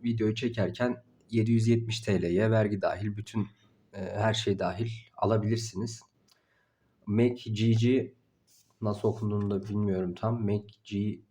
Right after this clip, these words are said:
G diye okunuyor olması lazım. T beş yüz doksan bir, e, altmış bir tuşlu model olması lazım. E, Temu'da da zaten linkini atarım ben. Mac G G Compact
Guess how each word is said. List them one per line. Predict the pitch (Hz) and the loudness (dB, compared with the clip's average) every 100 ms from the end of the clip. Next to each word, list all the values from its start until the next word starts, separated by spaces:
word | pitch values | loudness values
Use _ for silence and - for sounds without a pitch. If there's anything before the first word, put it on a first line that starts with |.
| _ _ | _ _
G | 101 104 101 | -6 -4 0
diye | 92 | 2
okunuyor | 87 - 92 90 | 0 0 -4 -2
olması | 87 87 90 - | -2 -4 -6 -4
lazım. | 92 87 90 123 135 - _ - - | 0 0 0 -2 -4 -12 _ -20 -6
T | - 107 104 | 0 2 4
beş | 104 - | 0 -2
yüz | 101 | 0
doksan | 104 101 - 95 92 | 0 0 0 2 2
bir, | 120 - - _ _ _ _ _ _ _ | 0 -4 -16 _ _ _ _ _ _ _
e, | 98 | -4
altmış | 98 82 110 110 - 135 | 0 2 2 0 -4 -4
bir | 113 | -4
tuşlu | - 98 - | -4 -6 -2
model | 92 90 90 | 0 2 0
olması | 87 90 90 - | 0 -2 -4 -6
lazım. | 87 87 117 - - _ _ _ _ | -4 -6 -8 -12 -18 _ _ _ _
E, | 107 98 92 | -6 -2 -2
Temu'da | - 110 101 92 | 0 2 4 2
da | 95 120 - - _ _ | 2 0 0 -10 _ _
zaten | 117 98 101 98 | 0 2 2 2
linkini | 98 - 104 | 0 0 0
atarım | 98 113 95 92 | 2 2 4 4
ben. | 110 127 - _ _ _ _ _ _ - | 2 -2 -8 _ _ _ _ _ _ -2
Mac | 107 104 | 0 0
G | - 104 | -2 -2
G | 95 120 127 - _ _ _ _ | 2 2 2 -4 _ _ _ _
Compact | - 104 98 113 113 | -2 0 2 2 0